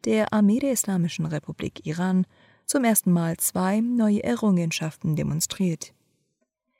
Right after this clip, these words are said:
Die erste Errungenschaft ist der Marschflugkörper Haidar eins, der von der Drohne Kamon zweiundzwanzig der iranischen Luftwaffe tragbar ist. Offiziellen Angaben zufolge hat diese Rakete eine Reichweite von zweitausend Kilometern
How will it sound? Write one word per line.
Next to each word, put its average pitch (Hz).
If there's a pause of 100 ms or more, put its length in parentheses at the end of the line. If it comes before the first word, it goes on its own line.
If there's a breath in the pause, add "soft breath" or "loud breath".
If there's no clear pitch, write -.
(160)
Die -
erste 226
Errungenschaft 208
ist -
der 208
Marschflugkörper 180
Haidar 165
eins, 180 (360 loud breath)
der 220
von 233
der 226
Drohne 247
Kamon 202
zweiundzwanzig 180
der -
iranischen 190
Luftwaffe 170
tragbar -
ist. - (960 soft breath)
Offiziellen 165
Angaben 165
zufolge 190 (340 loud breath)
hat 254
diese 262
Rakete 202
eine 156
Reichweite 190
von 240
zweitausend 165
Kilometern 175